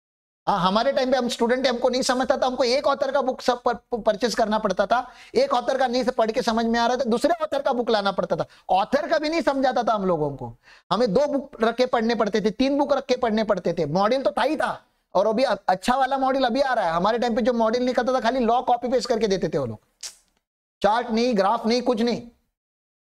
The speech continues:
तो हमने उस टाइम पे स्टडी की है, टू थाउजेंड एट, टू थाउजेंड नाइन, टू थाउजेंड टेन की बात कर रहा हूं मैं। तभी का कभी का पुराना मॉडल किधर गलती से मिल गया तो ओपन करके देख लेना, कितना बोरिंग सा टेक्स्ट होता था। और वो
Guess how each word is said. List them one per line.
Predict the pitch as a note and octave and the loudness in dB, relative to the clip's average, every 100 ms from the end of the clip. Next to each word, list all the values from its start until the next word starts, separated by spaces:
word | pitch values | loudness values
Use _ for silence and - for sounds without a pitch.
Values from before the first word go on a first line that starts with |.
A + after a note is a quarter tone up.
| _ _ _ - | _ _ _ -4
तो | |
हमने | F#3+ G#3 C#4 | -2 2 2
उस | B3 B3+ D#4+ | 0 0 0
टाइम | D4+ | 0
पे | D#4+ | 0
स्टडी | C#4+ B3+ B3+ | 0 0 0
की | A#3+ | 0
है, | G#3 | 2
टू | A3+ | 2
थाउजेंड | A#3 A3+ A3+ | 2 2 0
एट, | A#3 | 0
टू | A3+ | 2
थाउजेंड | A3 A3 A3 | 2 2 0
नाइन, | A3 A#3+ | 0 0
टू | A3+ | 2
थाउजेंड | G#3 A3 G#3+ | 0 0 0
टेन | G3+ G#3+ | 0 0
की | |
बात | A3 G#3+ | 0 0
कर | G#3 F#3+ | 0 0
रहा | F3+ | 0
हूं | |
मैं। | F3 A#2+ _ _ - | -4 -8 _ _ -2
तभी | F3 | 0
का | G#3+ | 2
कभी | G#3+ G#3+ A3 | 2 2 0
का | |
पुराना | G#3 A3 G#3+ A3 | 0 0 2 2
मॉडल | G3+ G#3 A3 | 2 0 0
किधर | A3 G3+ | 0 0
गलती | E3+ F3 G#3+ | 0 0 0
से | G3+ | 0
मिल | G3 G3+ | 0 2
गया | A3 | 0
तो | A3 | 0
ओपन | G3 G#3 | -2 0
करके | G#3+ G#3 | 0 0
देख | G3 G3+ | 0 0
लेना, | G#3 G#3+ | 0 0
कितना | G3+ G#3+ G#3 G#3 - _ D3+ | -2 0 0 -2 -12 _ 0
बोरिंग | F3+ A3+ B3 A3 _ _ _ _ - | 2 2 -2 -6 _ _ _ _ -2
सा | G#3+ G#3+ | 0 0
टेक्स्ट | G3+ G3+ | -2 0
होता | F3+ D3 | 0 -2
था। | - - _ _ - _ _ _ _ _ - | -6 -16 _ _ -20 _ _ _ _ _ -2
और | G#3+ G#3+ | 0 2
वो | A#3+ | 2